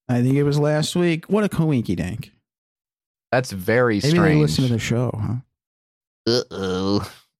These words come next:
Speaker 1: Oh,
Speaker 2: Um,
Speaker 1: like I was saying, this is the best pro-, project of all time.
Speaker 2: <laughs> They quit their real life jobs and traveled North America promoting and selling the beer bell and had fun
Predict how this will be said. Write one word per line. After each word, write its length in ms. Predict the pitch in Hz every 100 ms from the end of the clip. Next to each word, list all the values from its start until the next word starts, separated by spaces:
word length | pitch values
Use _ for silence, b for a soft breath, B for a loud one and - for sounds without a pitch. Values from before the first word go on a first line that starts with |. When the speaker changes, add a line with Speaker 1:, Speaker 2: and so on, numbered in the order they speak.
| _ _ _ _
Speaker 1:
Oh, 40 | 117
Speaker 2:
Um, 340 | 104 101 139
Speaker 1:
like 140 | 185 240
I 80 | 233
was 140 | 170
saying, 400 | - 214 202 135
this 140 | 160 -
is 100 | 170
the 120 | 170
best 300 | 156 175 -
pro-, 260 | - 160 170 - -
project 440 | 175 190 156 -
of 100 | 139
all 160 | 147 151
time. 1000 | - 160 180 - - 262 277 190 - -
Speaker 2:
<laughs> 40 | _ B B 165 B 160 95 -
They 200 | 135 135
quit 220 | 202 220
their 120 | 202
real 160 | 170 156
life 200 | 139 127
jobs 280 | 127 127 120
and 100 | 110
traveled 380 | 127 131 139 127
North 200 | 117 107
America 400 | 107 104 98 101
promoting 460 | 101 117 139 156
and 120 | 139 113
selling 340 | 123 113 107
the 100 | 95
beer 260 | 85 101 101
bell 260 | 98 92
and 80 | 85
had 160 | 85 78
fun 360 | 117 110 110